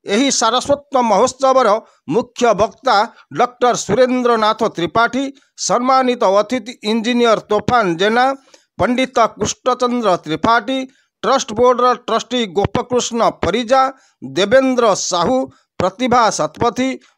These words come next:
ବରିଷ୍ଠ ସାମ୍ବାଦିକ ବସନ୍ତ ରଥ, ଜ୍ଞାନରଞ୍ଜନ ଦାସ, ବସନ୍ତ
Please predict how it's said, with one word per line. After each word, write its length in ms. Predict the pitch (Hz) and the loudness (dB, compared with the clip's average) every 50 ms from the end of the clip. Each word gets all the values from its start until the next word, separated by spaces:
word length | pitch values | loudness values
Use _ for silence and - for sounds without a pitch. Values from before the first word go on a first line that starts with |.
| - 107 | -8 -4
ବରିଷ୍ଠ 380 | 131 185 240 262 247 - 247 | -2 0 0 0 0 0 0
ସାମ୍ବାଦିକ 680 | 240 226 - - 180 220 233 240 254 240 233 240 - 226 208 190 | -2 0 0 -2 -2 0 0 0 0 0 -2 -4 -2 0 0 0
ବସନ୍ତ 480 | 160 165 180 190 - 254 247 240 247 - 175 165 | 0 0 -2 -2 -2 -4 -4 -4 -2 0 0 0
ରଥ, 240 | 160 175 185 185 - 247 254 262 262 - _ _ _ - | 0 0 -2 -2 -2 0 0 -2 -4 -6 _ _ _ -12
ଜ୍ଞାନରଞ୍ଜନ 800 | 139 131 180 196 226 254 262 254 254 247 247 240 240 214 190 175 | -4 -2 0 2 2 2 2 2 2 2 2 0 0 0 0 0
ଦାସ, 360 | 156 147 196 233 269 247 - - - - _ _ _ _ 131 | 0 2 2 2 2 2 0 -4 -8 -12 _ _ _ _ -4
ବସନ୍ତ 500 | 135 175 214 - 254 262 254 254 - | -2 0 0 0 0 0 0 -2 0